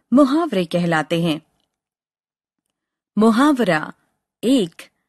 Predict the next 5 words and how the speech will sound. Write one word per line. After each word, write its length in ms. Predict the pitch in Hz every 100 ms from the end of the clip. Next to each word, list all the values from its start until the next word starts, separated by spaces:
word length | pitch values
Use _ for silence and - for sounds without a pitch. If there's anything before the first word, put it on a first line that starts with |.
| _ _ _ -
अंग 320 | 277 330 320
अंग 460 | 330 208 226 254
ढीला 500 | 269 220 165 180 190
होना, 520 | 294 269 208 175 156 165 _ _ _ _
अर्थ 460 | 165 185 285 -